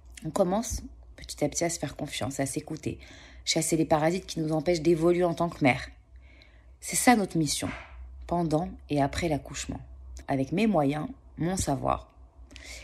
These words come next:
et mes petites connaissances de ces quelques années,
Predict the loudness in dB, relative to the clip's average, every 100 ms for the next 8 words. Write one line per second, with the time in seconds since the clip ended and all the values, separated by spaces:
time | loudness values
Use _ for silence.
0 | -20 -20 -6 0 2 4 4 2 -2 -16
1 | -4 0 2 0 0 0 0 -2 -2 -2
2 | -4 -2 -2 0 0 2 2 0 -4